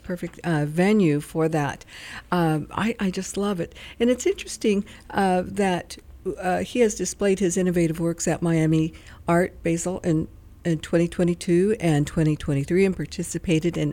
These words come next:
N F T N Y C in twenty twenty-two. Now, Laser Lou's col-, collaborations are just as impressive, including work with D J Chris Holmes, an immersive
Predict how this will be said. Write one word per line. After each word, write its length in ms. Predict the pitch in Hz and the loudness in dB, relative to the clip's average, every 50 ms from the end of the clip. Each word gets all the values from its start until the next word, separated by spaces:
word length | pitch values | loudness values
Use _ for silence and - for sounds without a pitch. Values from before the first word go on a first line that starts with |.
| - | 0
N 180 | 160 160 160 - - | 0 0 0 0 -2
F 220 | 156 151 147 - - | -4 -4 -4 -6 -8
T 340 | - - 165 170 180 202 - - - - - | -6 -4 -2 -2 -2 -4 -8 -12 -10 -4 -2
N 120 | 160 160 | 0 0
Y 140 | 151 147 147 | 2 0 0
C 280 | 143 - - 160 175 165 | -2 -2 0 0 2 2
in 100 | 143 143 | 0 -2
twenty 280 | - - 156 143 147 | -4 -4 -4 -2 -2
twenty-two. 500 | 143 - 160 143 147 143 - - 185 208 - - - - - - - - - - - | -4 -4 -6 -6 -6 -6 -4 -4 -4 -4 -4 -8 -16 -18 -18 -20 -20 -20 -20 -10 -2
Now, 300 | 190 196 190 175 175 - - - - - - - - - - - - - - | 0 2 4 4 2 0 -4 -14 -20 -20 -20 -20 -20 -18 -10 -8 -8 -6 -2
Laser 320 | 180 202 208 220 226 220 208 | 0 2 2 2 2 2 4
Lou's 360 | 202 196 196 196 190 - - - - - - - - - | 4 4 4 2 0 -4 -8 -12 -16 -20 -20 -20 -18 -10
col-, 240 | - 202 190 190 - - | -6 -4 -4 -4 -6 -8
collaborations 720 | - - - 180 170 165 170 170 160 160 165 175 165 160 165 | -8 -4 0 0 0 2 2 2 2 2 2 2 0 0 0
are 120 | 151 147 143 - - | -2 -4 -6 -8 -4
just 340 | - 190 202 208 - - | 0 0 0 0 0 -2
as 160 | 170 156 156 160 | -2 -2 0 -2
impressive, 580 | 151 151 - - 170 160 - - 147 143 - | -2 -2 -2 -2 -2 -2 -2 -2 -4 -4 -4
including 480 | 151 147 - - - 170 160 160 156 151 | -4 -6 -4 -2 0 2 2 2 2 2
work 200 | 151 156 151 - | 0 0 0 -2
with 120 | 151 147 - | -4 -4 -4
D 140 | 160 156 | -4 -4
J 220 | 156 - 160 143 139 | -2 0 -2 -2 -2
Chris 360 | - - - 160 151 151 - | -4 -6 -4 -2 -2 -2 -4
Holmes, 480 | - - 156 151 147 151 160 170 - - - - - - - - - | -6 -4 -2 0 0 0 0 -2 -2 -6 -10 -16 -20 -20 -18 -6 0
an 80 | 156 | 2
immersive 380 | 156 151 156 170 165 - 175 151 | 2 4 4 2 0 0 -4 -6